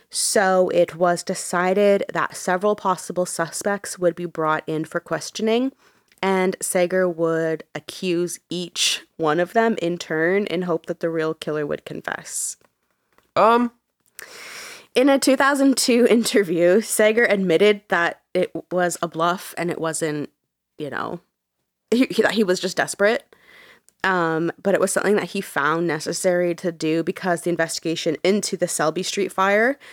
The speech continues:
Speaker 1: had led him to the realization that there had been a series of fire deaths over the past six years that had been recorded as accidental. But
Speaker 2: Mm-hmm.
Speaker 1: he was,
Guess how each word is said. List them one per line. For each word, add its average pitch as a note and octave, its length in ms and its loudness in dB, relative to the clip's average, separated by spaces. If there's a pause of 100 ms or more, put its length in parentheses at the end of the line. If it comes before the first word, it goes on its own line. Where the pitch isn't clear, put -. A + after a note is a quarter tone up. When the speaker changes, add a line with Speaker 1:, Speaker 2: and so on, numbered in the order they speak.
(220)
Speaker 1:
had - 240 -2
led F#3 280 2
him F3+ 280 -2
to - 140 -6
the F3 100 -2
realization D#3+ 720 -2
that E3+ 180 -6
there F3 140 0
had E3+ 240 -4
been D#3+ 400 -4
a D#3 100 -10
series - 920 -4
of E3+ 100 -6
fire - 320 -4
deaths - 580 -6
over E3 220 -2
the E3+ 80 -8
past C#3+ 320 -8
six - 260 -10
years - 520 -6 (480)
that F#3 200 0
had E3+ 320 -2
been F3 200 -2
recorded F3 440 0
as D#3+ 140 -4
accidental. D#3+ 760 -4 (300)
But A2 240 0
Speaker 2:
Mm-hmm. - 80 0
Speaker 1:
he A3 540 -2
was, - 720 -2